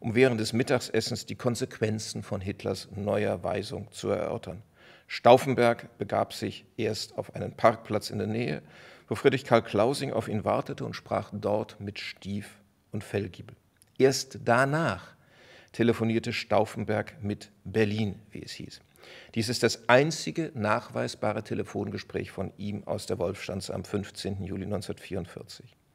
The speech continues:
Stauffenberg führte es mit Albrecht Ritter-Merz von Quirnheim, der sich in seiner Berliner Wohnung aufhielt. Merz informierte daraufhin General Friedrich Olbricht im Bendlerblock, der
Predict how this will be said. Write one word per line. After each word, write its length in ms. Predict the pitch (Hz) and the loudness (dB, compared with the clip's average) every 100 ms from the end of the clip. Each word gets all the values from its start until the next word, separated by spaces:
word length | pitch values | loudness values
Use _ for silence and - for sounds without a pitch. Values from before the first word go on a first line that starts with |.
| _ - - - - - - | _ -20 -20 -20 -20 -16 4
Stauffenberg 560 | - 147 180 165 160 | 8 10 8 0 0
führte 480 | - - 135 135 147 | -4 -2 0 2 0
es 360 | 131 139 - 110 | -2 -4 -6 -6
mit 200 | 107 - | -6 0
Albrecht 420 | 113 113 104 107 107 | 2 2 0 -2 -2
Ritter-Merz 420 | 110 104 101 - | 0 0 0 -2
von 180 | - 92 | -6 -6
Quirnheim, 540 | - 107 117 107 113 - - _ | 0 0 2 0 -2 -8 -20 _
der 80 | 113 | -2
sich 160 | 107 110 | -2 -4
in 80 | 104 | 0
seiner 240 | 107 104 | 0 0
Berliner 600 | 101 98 104 113 117 120 101 | -2 -4 -4 -4 -4 -6 -4
Wohnung 480 | 107 104 101 107 - | -2 0 -2 -6 -8
aufhielt. 540 | - 107 - - - - - - - - | -4 -4 -6 -12 -16 -18 -20 -20 -16 2
Merz 520 | 113 139 170 170 - | 8 8 8 4 -6
informierte 800 | 123 120 110 104 104 107 110 107 - - - | -6 -4 -2 0 0 -2 -2 -4 -8 -20 -10
daraufhin 480 | - 98 104 - 101 | -2 2 2 0 -2
General 340 | 98 98 92 95 | 0 2 0 0
Friedrich 440 | - 95 92 - | -4 -6 -8 -4
Olbricht 560 | - 110 - 101 104 - _ | 2 2 2 -4 -6 -12 _
im 140 | - 101 | -8 -2
Bendlerblock, 720 | 113 139 135 131 131 - - _ - - - - _ | -2 -2 -4 -4 -4 -6 -12 _ -20 -20 -20 -20 _
der 340 | 107 110 113 | 4 6 6